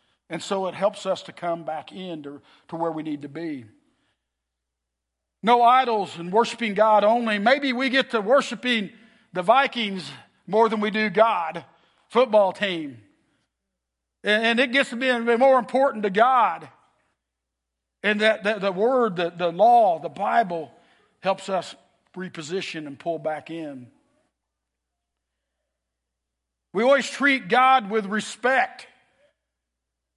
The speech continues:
We don't use His name in vain.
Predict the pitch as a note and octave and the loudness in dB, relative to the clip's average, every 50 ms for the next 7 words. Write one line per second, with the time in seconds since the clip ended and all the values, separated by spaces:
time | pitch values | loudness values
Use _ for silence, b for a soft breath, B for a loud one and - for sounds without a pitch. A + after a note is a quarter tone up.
0 | _ _ _ - G3 A#3 B3+ C4 C4 B3+ A3+ G3 A#3+ C4+ C4+ A#3+ - G#3+ A#3+ A#3+ | _ _ _ -4 -2 2 2 2 2 0 -4 -2 0 0 0 0 0 -2 -2 -2
1 | G#3 D#3+ F3+ A3 A#3+ B3 B3 A#3 A3+ A3 G#3 F3+ D#3+ G#3+ A#3+ C4 C4 B3+ B3 A3 | -2 -2 0 2 2 2 2 -2 -2 -2 -4 0 2 2 2 2 0 -4 -4 -6
2 | G#3 F#3+ E3 | -8 -10 -14